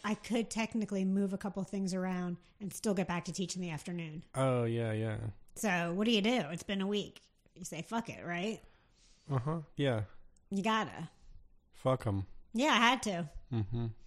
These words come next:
Speaker 1: So, um, I basically, I can't remember when I left. Like, went to Atlanta or Kennesaw or Atlanta, whatever, and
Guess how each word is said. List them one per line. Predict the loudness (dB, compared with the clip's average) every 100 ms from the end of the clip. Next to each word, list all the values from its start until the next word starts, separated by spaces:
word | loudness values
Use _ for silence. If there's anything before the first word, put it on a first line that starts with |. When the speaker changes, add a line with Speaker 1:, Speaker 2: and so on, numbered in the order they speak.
| -20 -2
Speaker 1:
So, | 2 6 6 4 0 -12 -20 _ _ 0
um, | 4 6 6 2 -4 -16 _ _
I | 6 8 8 8 8 6 0 -14 _ -20 -20 -20 -20 _ -2
basically, | 2 4 2 0 2 4 2 -2 -8 -20 -12 -6 -6 -8 -12
I |
can't | -4 -2 2
remember | 2 2
when | 2
I | 2
left. | 2 2 0 -6 -18 -20 -20 -20 -8
Like, | -2 -2 -4 -10
went | -4 2 4 6
to | 4
Atlanta | 4 4 2 2 0 -2 -4 -6
or | -4 -4
Kennesaw | 0 0 0 0 -2 -2
or | -2 0 0 -2
Atlanta, | -4 -2 0 0
whatever, | 0 0 -2 -6 -16 -20 _
and | 4 6 6 6 2